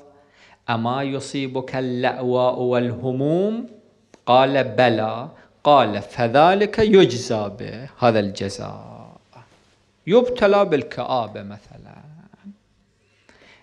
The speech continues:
الأثر العاشر: ذهاب البركة من حياة الإنسان ومن ذريته. أكو بعض الأفراد ماكو بركة في حياتهم،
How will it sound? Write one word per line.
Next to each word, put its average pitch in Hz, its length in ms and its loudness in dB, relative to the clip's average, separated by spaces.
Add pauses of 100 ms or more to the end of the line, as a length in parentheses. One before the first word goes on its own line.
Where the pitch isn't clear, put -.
(180)
الأثر 151 580 -2
العاشر: 156 760 -4
ذهاب 120 720 -2
البركة 107 1080 -6
من 107 280 -10
حياة 113 680 -4
الإنسان 113 840 -10
ومن 190 500 -2
ذريته. 147 1400 -2 (1500)
أكو 170 220 0
بعض 127 240 2
الأفراد 175 640 -6
ماكو 285 280 -8
بركة 151 480 -2
في 120 180 -16
حياتهم، 113 560 -20